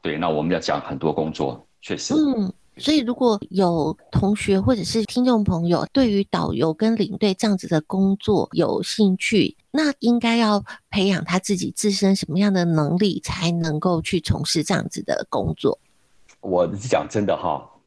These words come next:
Speaker 2: 嗯。
Speaker 1: 第一个你的个性要开朗，要鸡婆，啊，
Speaker 2: 嗯。
Speaker 1: 你不要很，很，很闭塞。
Speaker 2: 这是一个服务工作，而且要真的非常的巨细靡遗，所以就要很鸡婆。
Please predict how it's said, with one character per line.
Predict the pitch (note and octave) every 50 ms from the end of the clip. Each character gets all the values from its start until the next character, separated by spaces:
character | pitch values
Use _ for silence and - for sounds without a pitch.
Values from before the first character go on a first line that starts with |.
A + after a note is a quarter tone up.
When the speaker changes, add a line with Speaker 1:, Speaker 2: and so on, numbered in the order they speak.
| _
Speaker 2:
嗯。 | - C4+ D4+
Speaker 1:
第 | C#4+
一 | -
个 | G#2 F#2+
你 | F#2+ F2+
的 | F2 F2+
个 | - - B2 A2
性 | G2+ - - G#2
要 | G2 G2 F2+
开 | - - - G2+ F#2+
朗， | F#2 F2 - C#2+
要 | F#2 F2+
鸡 | E2+ - - F#2+ F#2
婆， | F2 - - E2+ D2+ C#2 D2 D#2 - _ _ _ _ - _ _ _
啊， | - - F2+ E2 -
Speaker 2:
嗯。 | - D#4+ D#4+
Speaker 1:
你 | E4 D4+
不 | D4 -
要 | B3
很， | A#3+ - F2+ F2 E2+ E2+ F#2
很， | G2 F2 E2+ E2
很 | F2+ F2+ E2+
闭 | - - F#2+ F2+
塞。 | - - - F#2 D#2+ F2 -
Speaker 2:
这 | C#4 C#4 D4
是 | - - C4
一 |
个 | C4+ B3+ B3 B3
服 | G3 - F#3 G#3
务 | A#3+ B3 A3+ G3+
工 | - A#3 G#3+ G#3+ G#3+ G#3+
作， | - G#3 F#3 D#3+
而 | D3+ F#3
且 | G3+ - - A3+ F#3+ G#3+
要 | A3+ A3
真 | A3 - A3 A#3
的 | A#3 A3+
非 | A#3 - A3 A#3+
常 | - A#3 F3+ E3+ F3+
的 | F#3 F3 F3
巨 | F#3 - - G3+ G3
细 | G3 - - G3 F3 D#3+
靡 | D#3+ D3
遗， | C3+ D3 - - - - - G#2 F#3+
所 | - - A3+
以 | A3+ G#3 G3+
就 | - A#3
要 | A3 A3
很 | A3 A3 E3+ C#3 -
鸡 | - - F3+ F#3+ F#3+
婆。 | - - F3+ - - - - -